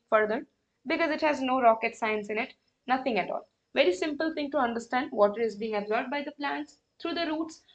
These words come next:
water is being removed, uh, from the plants through the aerial parts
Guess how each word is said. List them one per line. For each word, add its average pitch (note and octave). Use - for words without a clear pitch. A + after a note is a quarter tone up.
water A#3
is G#3+
being A#3+
removed, D#4+
uh, G3
from A#3+
the G#3+
plants G3+
through A#3+
the G#3+
aerial B3+
parts -